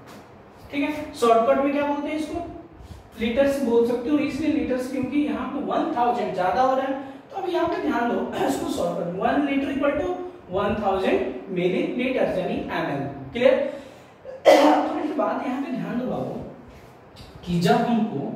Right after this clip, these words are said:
कैपिटल से स्मॉलेस्ट में आना हो, यानी लीटर से मिलीलीटर में जाना हो, तो हम इसके यूनिट से क्या करते हैं? मल्टीप्लाई करते हैं,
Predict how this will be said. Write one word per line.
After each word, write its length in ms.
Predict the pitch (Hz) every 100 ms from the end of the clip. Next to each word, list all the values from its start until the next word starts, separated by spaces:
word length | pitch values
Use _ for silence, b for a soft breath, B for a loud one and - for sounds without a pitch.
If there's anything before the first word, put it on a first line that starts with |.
| - - - - - - - - - -
कैपिटल 600 | 214 208 202 214 226 254 269
से 180 | - 147 147 - - - - - 220
स्मॉलेस्ट 720 | 214 233 202 196 202 226 - -
में 100 | 139
आना 240 | 127 127
हो, 60 | - - - - - - B B B B - - - - - - - -
यानी 240 | 233 254 269
लीटर 360 | 208 - 254 254
से 180 | 262 254 269 - - - 175
मिलीलीटर 600 | 175 233 285 294 - 247
में 180 | 247 226
जाना 240 | 233 233
हो, 120 | 233 233 - - - 240
तो 60 |
हम 180 | 277 302 294
इसके 200 | - - -
यूनिट 320 | 226 226 247 -
से 100 | 311
क्या 180 | 320 311
करते 280 | - -
हैं? 180 | - - - - -
मल्टीप्लाई 520 | 175 180 202 196 165
करते 380 | 151 127 - -
हैं, 100 | -